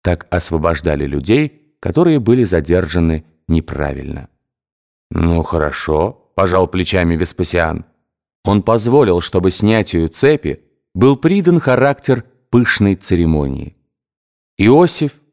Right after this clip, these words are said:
теперь уже свободный человек, низко склонился, спросил: «Могу я отныне носить родовое имя императора?» «Если это вам что-нибудь даст, —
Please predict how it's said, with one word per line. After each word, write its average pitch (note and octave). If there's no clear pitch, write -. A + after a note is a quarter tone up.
теперь F#3+
уже C3+
свободный A2
человек, F2+
низко B2+
склонился, G#2+
спросил: D2+
«Могу E2
я D#2+
отныне G2+
носить E2+
родовое F#2
имя F#2+
императора?» F#2
«Если E2
это E2+
вам E2
что-нибудь C#2+
даст, — D#2